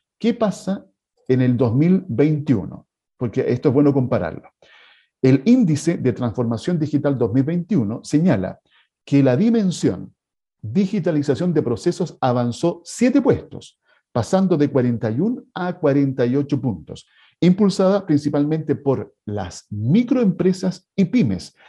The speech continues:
quienes lograron adaptarse a las nuevas formas de trabajo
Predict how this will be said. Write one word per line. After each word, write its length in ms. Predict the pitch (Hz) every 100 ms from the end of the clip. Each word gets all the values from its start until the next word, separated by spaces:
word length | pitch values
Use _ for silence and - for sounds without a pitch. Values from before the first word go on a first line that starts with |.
| - _
quienes 320 | 143 139 147
lograron 560 | 123 117 135 143 135 -
adaptarse 760 | 113 104 95 - - 240 - 113
a 20 |
las 160 | 107 98
nuevas 260 | 143 127
formas 280 | 147 131 107
de 100 | 123
trabajo 540 | 131 123 151 156 160